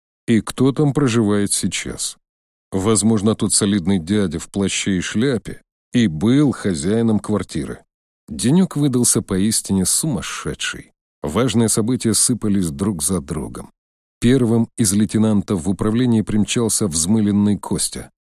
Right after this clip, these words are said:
добывший в Мосгорсправке адрес некоего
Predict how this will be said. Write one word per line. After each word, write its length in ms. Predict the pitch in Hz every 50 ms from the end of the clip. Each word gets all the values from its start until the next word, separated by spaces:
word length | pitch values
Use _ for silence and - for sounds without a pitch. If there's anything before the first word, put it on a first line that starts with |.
| _
добывший 640 | - 76 73 101 101 107 127 117 98 - - - 110
в 160 | 92 73 71
Мосгорсправке 1040 | 90 110 113 92 - 87 107 92 - - - - - 120 123 113 - - 117 117 -
адрес 480 | - 104 110 107 101 101 107 104 - - - - - - - _
некоего 720 | 80 87 104 135 156 143 - 139 139 131 127 135 131 113